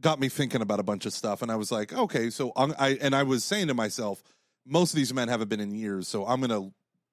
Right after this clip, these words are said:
deliberately go last." And so that gave me, like, an hour and a half of just contemplating in front of the Blessed Sacrament.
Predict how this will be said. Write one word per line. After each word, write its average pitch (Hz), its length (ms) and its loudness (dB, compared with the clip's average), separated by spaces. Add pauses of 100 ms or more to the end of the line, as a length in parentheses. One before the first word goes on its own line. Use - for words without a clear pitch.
(140)
deliberately 127 420 2
go 90 160 -4
last." 82 440 -14 (840)
And 135 400 -4 (520)
so 180 200 6
that 151 120 2
gave 160 100 2
me, 139 140 2
like, 127 120 4
an 117 100 2
hour 117 180 2
and 104 100 0
a 87 40 -4
half 104 280 -2
of 104 260 -4
just 123 460 0
contemplating 92 680 -6 (360)
in 107 80 -20
front 113 140 -2
of 107 40 0
the 101 40 -4
Blessed 95 280 -4
Sacrament. 87 380 -10